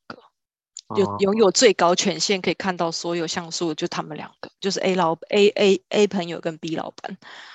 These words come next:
Speaker 2: 哦，那有可能公司内部有，但是，呃，离职的时候如果什么都没有的话，也没有约定说啊，他要把什么资料销毁啦，也没有约定什么几年内不能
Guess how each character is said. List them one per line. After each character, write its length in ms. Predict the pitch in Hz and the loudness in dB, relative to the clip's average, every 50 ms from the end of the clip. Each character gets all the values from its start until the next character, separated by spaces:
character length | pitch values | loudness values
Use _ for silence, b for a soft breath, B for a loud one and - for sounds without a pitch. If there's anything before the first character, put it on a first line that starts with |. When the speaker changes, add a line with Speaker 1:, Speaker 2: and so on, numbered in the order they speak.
| B B | B B
Speaker 2:
哦， 100 | 123 117 139 | -10 -6 -4
那 160 | 160 160 143 | 0 0 2
有 160 | 127 127 139 | 4 4 2
可 220 | 151 151 151 123 107 | 2 2 0 -2 -2
能 160 | 107 104 110 | -2 -4 -2
公 160 | 139 131 131 | -2 -2 -2
司 100 | - 143 | -2 -2
内 160 | 147 143 127 | -2 -2 -2
部 200 | 123 131 135 123 | -2 0 0 0
有， 180 | 107 95 90 92 - | 0 0 -2 -6 -8
但 100 | 131 127 | -10 -8
是， 380 | 135 143 139 135 127 117 107 107 _ _ _ _ _ _ _ _ _ _ _ _ _ _ | -4 -2 0 0 0 -2 -4 -8 _ _ _ _ _ _ _ _ _ _ _ _ _ _
呃， 420 | - 113 104 101 101 101 98 95 92 92 92 90 90 90 90 90 _ _ | -12 -10 -8 -8 -6 -6 -6 -6 -6 -6 -6 -8 -8 -10 -12 -16 _ _
离 280 | 147 131 123 123 147 151 | -10 -6 -2 0 0 0
职 180 | 151 - 123 | 0 -2 -4
的 140 | 117 117 113 | -2 0 -2
时 200 | 113 - - 127 | -2 -2 -4 -4
候 160 | 135 135 123 | -2 -2 0
如 120 | 113 123 123 | 0 0 0
果 120 | 135 139 | 0 0
什 180 | 135 - 104 98 | -2 -2 -6 -8
么 100 | 98 95 | -6 -4
都 140 | 123 120 | -2 -2
没 200 | 120 120 110 107 | -2 -2 -2 -2
有 140 | 117 110 95 87 | -2 -4 -4 -6
的 80 | - 90 | -8 -8
话， 220 | - 127 113 107 | -4 -2 -2 -2
也 160 | 110 113 110 113 | 0 0 0 0
没 100 | 135 151 | 2 2
有 100 | 160 147 | 2 4
约 220 | 147 160 156 160 | 4 4 4 4
定 160 | 160 165 151 | 4 2 0
说 180 | 139 - 151 143 | 0 0 0 0
啊， 200 | 139 127 117 107 | 0 0 -2 -4
他 80 | - 139 | -6 -6
要 140 | 147 139 123 | -4 -4 -4
把 160 | 113 101 98 | -4 -6 -8
什 80 | - | -10
么 100 | 98 98 | -14 -16
资 140 | 98 - 123 | -12 -6 -2
料 180 | 135 139 123 113 | 0 0 0 0
销 220 | - - 123 127 | 0 0 0 0
毁 180 | 127 - 107 98 | 0 0 -2 -2
啦， 220 | 98 98 98 98 | -2 -2 -2 -4
也 160 | 104 104 104 | -4 -4 -2
没 80 | 123 139 | 0 0
有 100 | 147 135 | 2 2
约 220 | 131 139 139 139 | 2 0 0 0
定 180 | 131 143 135 123 | 0 0 -4 -4
什 100 | - 107 | -6 -8
么 300 | 107 107 110 113 117 113 _ _ _ _ _ _ _ _ _ - | -8 -6 -6 -4 -6 -6 _ _ _ _ _ _ _ _ _ -12
几 160 | - 117 113 | -8 -6 -4
年 240 | 110 110 113 120 135 | -2 -2 -2 -2 0
内 160 | 143 135 127 | 0 0 -2
不 160 | 123 127 143 | -2 -2 -4
能 500 | 131 117 113 117 117 117 120 120 123 123 | -2 -2 0 -2 -2 -2 -4 -4 -6 -8